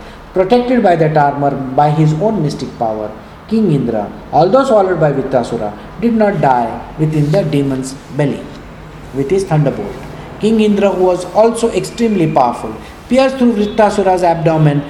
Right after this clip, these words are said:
and came out. Indra, the killer of the demon Bala, then immediately cut off Vittasura's head,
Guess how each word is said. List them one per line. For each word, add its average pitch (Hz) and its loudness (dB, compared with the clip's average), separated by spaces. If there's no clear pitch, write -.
and 156 0
came 147 2
out. 107 -2
Indra, 175 2
the 170 0
killer 190 2
of 180 2
the 175 2
demon 170 2
Bala, 151 4
then 196 2
immediately 202 2
cut 170 0
off 160 2
Vittasura's 156 2
head, 190 -2